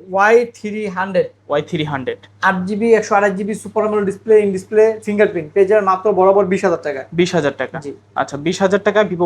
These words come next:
Speaker 2: ওয়াই থ্রি হান্ড্রেড, আট জিবি, দুইশো ছাপ্পান্ন, আট জিবি, একশো আঠাশ জিবি, হ্যাঁ?
Speaker 1: জি।
Speaker 2: আচ্ছা, আচ্ছা,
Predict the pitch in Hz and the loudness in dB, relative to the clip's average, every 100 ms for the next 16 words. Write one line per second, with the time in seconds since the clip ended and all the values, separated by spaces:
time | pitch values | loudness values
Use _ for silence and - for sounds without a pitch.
0 | 151 143 151 175 175 185 196 214 - _ | 2 0 0 -4 -4 -2 -2 -2 -10 _
1 | 151 165 202 214 208 190 190 - 175 170 | 0 0 -4 -4 -4 -6 -6 -4 -2 -2
2 | 151 - 165 165 208 208 202 180 135 151 | -2 0 0 4 2 2 0 0 -2 -4
3 | 262 - 147 135 - _ 131 127 127 - | -4 -10 -20 -20 -20 _ -10 -8 -10 -14